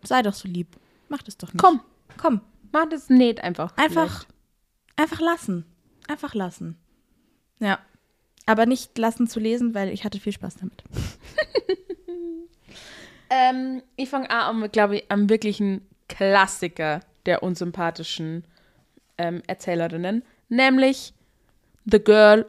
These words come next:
Speaker 2: on the Train.
Speaker 1: Mm.
Speaker 2: Äh, das ist das Cover, wo
Speaker 1: Emily Blunt.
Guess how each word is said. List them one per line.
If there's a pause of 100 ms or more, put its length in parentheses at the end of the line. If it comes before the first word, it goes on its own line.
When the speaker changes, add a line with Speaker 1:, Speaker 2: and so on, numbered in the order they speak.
Speaker 2:
on
the
Train.
Speaker 1:
Mm. (300)
Speaker 2:
Äh,
das
ist
das
Cover,
wo (960)
Speaker 1:
Emily
Blunt.